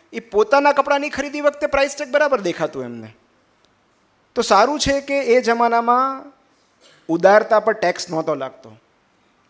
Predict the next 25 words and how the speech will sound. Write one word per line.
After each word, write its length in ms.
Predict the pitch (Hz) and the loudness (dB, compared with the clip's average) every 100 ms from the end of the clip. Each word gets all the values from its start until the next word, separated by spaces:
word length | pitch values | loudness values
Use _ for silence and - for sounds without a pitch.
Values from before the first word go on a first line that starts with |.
| - | -14
નહીં 180 | 143 165 | -10 -4
તો 100 | 190 | -2
પપ્પા 440 | 175 170 185 180 | -2 -2 2 4
આજે 320 | 170 147 147 | 4 2 -2
દેવામાં 440 | 156 147 151 151 135 | -2 -2 -2 -2 -6
ડૂબેલા 360 | 131 127 117 | -6 -6 -10
હોત. 180 | 107 104 - _ _ _ _ _ _ _ _ _ _ _ _ _ _ _ _ _ _ _ _ _ _ _ _ _ _ _ _ _ _ _ _ _ _ | -14 -18 -20 _ _ _ _ _ _ _ _ _ _ _ _ _ _ _ _ _ _ _ _ _ _ _ _ _ _ _ _ _ _ _ _ _ _
બ્રાન્ડેડ 480 | 156 165 180 208 226 | -2 0 0 2 2
વસ્તુ 380 | 208 202 - 240 | 2 -4 -6 -2
અને 240 | 226 214 | 0 0
કપડાંની 480 | 208 185 208 196 202 | 0 0 2 2 2
વચ્ચે 680 | 180 180 - 202 202 202 208 - _ _ _ 151 | 2 0 0 0 0 -2 -6 -14 _ _ _ -6
આપણે 200 | 151 175 | -2 -2
મોટા 300 | 160 165 160 | 0 2 2
થતા 260 | 139 143 | 2 -2
ગયા 300 | 127 120 104 98 - _ _ _ _ - | -2 -4 -6 -14 -20 _ _ _ _ -6
અને 120 | 156 | -4
સાથે 320 | 156 151 190 | -2 -2 0
પેલું 560 | 185 175 180 175 - - - _ - | 0 4 4 2 0 -20 -20 _ -4
પ્રાઇસ 300 | 151 165 - | 0 0 0
ટેગ 200 | 175 170 | -4 -2
પણ 260 | 165 143 127 _ _ _ _ - | -4 -4 -12 _ _ _ _ -12
મોટું 220 | 139 135 | -10 -8
થતું 260 | 127 117 117 | -10 -12 -10
ગયું. 240 | 107 101 | -10 -10